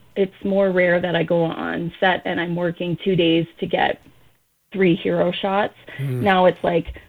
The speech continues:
Speaker 1: okay, it's a half day shoot. We need a hundred photos for Instagram. <laughs> You know,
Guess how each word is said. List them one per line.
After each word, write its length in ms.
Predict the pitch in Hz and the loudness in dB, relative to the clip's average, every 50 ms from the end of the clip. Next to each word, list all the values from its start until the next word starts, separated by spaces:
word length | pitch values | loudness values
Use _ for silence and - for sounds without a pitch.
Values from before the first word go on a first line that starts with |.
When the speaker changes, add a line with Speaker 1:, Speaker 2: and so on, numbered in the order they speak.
| - - | 0 0
Speaker 1:
okay, 360 | 208 202 220 202 190 185 - | 2 4 6 4 4 4 4
it's 160 | - 190 190 214 | 2 2 2 2
a 60 | 202 | 2
half 280 | 190 - 208 196 196 | 4 4 4 4 4
day 140 | - 208 202 | 4 4 4
shoot. 380 | 202 - - 202 185 185 180 - | 4 4 6 6 6 6 6 4
We 80 | 202 | 2
need 160 | 196 190 185 190 | 0 2 2 2
a 40 | |
hundred 360 | 185 - 214 208 202 196 190 190 | 2 2 0 0 0 0 -2 0
photos 340 | - 190 180 180 185 180 175 - | 2 2 4 4 2 0 0 -2
for 100 | - 170 | -2 0
Instagram. 580 | - 185 190 - - 156 160 156 - - - - - _ _ - | 0 0 -2 -4 -6 -6 -4 -4 -4 -6 -8 -10 -12 _ _ 0
<laughs> 840 | - - 392 381 - - - - 302 - - - - 285 - - - _ - - - - _ - - - 523 151 110 90 | 2 2 2 0 -2 0 6 6 6 6 6 2 0 0 0 0 -6 _ -20 -20 -20 -20 _ -8 -4 -2 -2 -2 -2 -2
You 120 | - - 190 | 0 2 4
know, 260 | 151 - - 143 214 | 4 4 4 0 -2